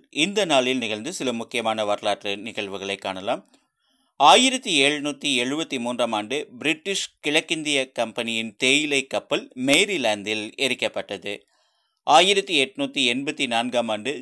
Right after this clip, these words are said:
ஜார்ஜ் ஈஸ்ட்மேன் என்பவர் அமெரிக்காவில் தான் கண்டுபிடித்த புகைப்படச் சுருளுக்காக காப்புரிமம் பெற்றார். ஆயிரத்தி எட்நூத்தி எண்பத்தி எட்டாம் ஆண்டு ரவுண்ட் தே கார்டன் சீன் என்ற முதலாவது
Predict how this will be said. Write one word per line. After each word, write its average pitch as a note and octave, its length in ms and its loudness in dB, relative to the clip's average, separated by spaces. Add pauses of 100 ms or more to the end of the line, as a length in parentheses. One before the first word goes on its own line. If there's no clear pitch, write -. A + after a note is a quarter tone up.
(120)
ஜார்ஜ் C#3 540 -2 (240)
ஈஸ்ட்மேன் B2 600 -4
என்பவர் G#2 560 -6
அமெரிக்காவில் B2 720 -2
தான் B2 220 0
கண்டுபிடித்த A#2+ 680 -2 (100)
புகைப்படச் D3 600 -4
சுருளுக்காக B2 640 -4
காப்புரிமம் A#2 680 -2
பெற்றார். G2+ 480 -4 (960)
ஆயிரத்தி B3+ 680 6
எட்நூத்தி D3+ 440 -4
எண்பத்தி C#3+ 440 -2
எட்டாம் A#2 320 0
ஆண்டு G#2 200 -4 (320)
ரவுண்ட் F#3 500 4
தே F#3 120 0 (360)
கார்டன் C3+ 440 4
சீன் A#2+ 400 -4 (120)
என்ற A#2 300 -4 (220)
முதலாவது C#3+ 680 0